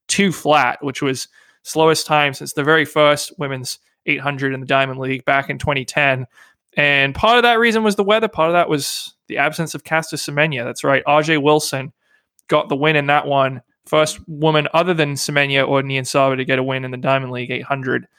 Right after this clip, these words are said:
since twenty fifteen. So lots to talk about from Stockholm. Uh, a very weird men's fifteen hundred in that race as well. But we'll also be hitting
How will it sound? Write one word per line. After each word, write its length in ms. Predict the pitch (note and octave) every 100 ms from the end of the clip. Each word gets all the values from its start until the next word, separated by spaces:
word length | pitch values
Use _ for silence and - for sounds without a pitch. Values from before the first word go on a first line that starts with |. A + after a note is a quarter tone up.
| _ _ -
since 260 | - B2+
twenty 240 | - D3 C3+
fifteen. 560 | - B2+ C#3+ C3 B2+ - _ _
So 340 | - D3 C#3 C3+
lots 320 | D#3 G3+ -
to 40 |
talk 160 | - F#3+
about 220 | G3 F3+
from 100 | E3+
Stockholm. 720 | - E3+ D#3+ - D#3+ D#3 D#3 D3 - - _ _ -
Uh, 180 | D3 C#3+
a 40 |
very 220 | D3 E3+
weird 320 | D3+ D#3+ D#3
men's 240 | D3 D3 C#3
fifteen 320 | D3+ - C#3
hundred 340 | C3+ C3 C3
in 80 | C3
that 180 | C3 C3+
race 240 | C3+ C3
as 140 | C3+ B2+
well. 380 | C3+ B2+ B2+ - _ _ _ _ _ _ - - _ - _
But 320 | D3+ C#3+ C#3 - _ _
we'll 360 | - D#3 D#3 D#3
also 360 | D#3+ E3 - E3+
be 100 | D#3+
hitting 380 | D#3+ D#3+ D#3+